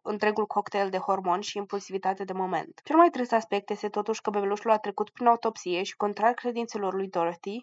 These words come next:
copilul a fost găsit cu aer în plămâni, ceea ce înseamnă că era în viață când a murit. Purcell a fost acuzată de crimă, iar aceasta nu a dat nici-, niciun alt motiv pentru care a comis gestul, în afară de faptul că ea credea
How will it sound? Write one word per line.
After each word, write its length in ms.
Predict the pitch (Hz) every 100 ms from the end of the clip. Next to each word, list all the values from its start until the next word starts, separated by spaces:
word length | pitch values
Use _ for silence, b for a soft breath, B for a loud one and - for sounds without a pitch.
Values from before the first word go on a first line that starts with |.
| -
copilul 460 | - - 247 240
a 40 | 233
fost 220 | 220 214
găsit 280 | 214 208 202
cu 120 | -
aer 180 | 190 196
în 80 |
plămâni, 420 | 196 190 180 151 - -
ceea 160 | 262
ce 140 | 254 254
înseamnă 360 | 240 233 247
că 140 | 254 240
era 260 | 233 226
în 100 | 233
viață 320 | 220 208 208
când 200 | 190 190
a 60 | 165
murit. 400 | 170 175 175 -
Purcell 320 | - 262 294
a 60 | 330
fost 240 | 330 294
acuzată 440 | 262 247 220 220 233
de 100 | 220
crimă, 500 | 220 208 190 165 208 - _ _ 247
iar 120 | 240
aceasta 380 | 247 262 262 269
nu 120 | 254
a 100 | 262
dat 160 | 254
nici-, 220 | 247 247 226
niciun 400 | 247 233 226 -
alt 260 | 254 285 -
motiv 360 | 233 214 208
pentru 240 | 214 214 202
care 200 | 202 202
a 60 |
comis 460 | 196 202 214 226 -
gestul, 500 | 190 175 165 196 247 -
în 100 | 285
afară 280 | 254 254 247
de 100 | 233
faptul 460 | 226 226 233 226 -
că 100 | 208
ea 260 | 202 202
credea 420 | 202 202 185 185